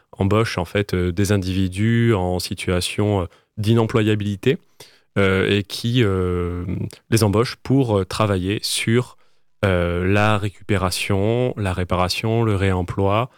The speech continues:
mais aussi le tri, hein, il faut le dire, des déchets. Ces déchets,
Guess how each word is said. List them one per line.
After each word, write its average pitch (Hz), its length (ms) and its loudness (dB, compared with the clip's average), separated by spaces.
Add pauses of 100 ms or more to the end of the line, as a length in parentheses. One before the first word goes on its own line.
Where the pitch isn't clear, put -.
(360)
mais 135 140 6
aussi 120 240 0
le 101 120 -2
tri, - 380 -8 (140)
hein, 98 140 2
il 120 80 0
faut - 160 -6
le 92 100 -2
dire, 110 260 -2
des 95 120 0
déchets. 90 340 0 (720)
Ces - 180 2
déchets, 110 600 2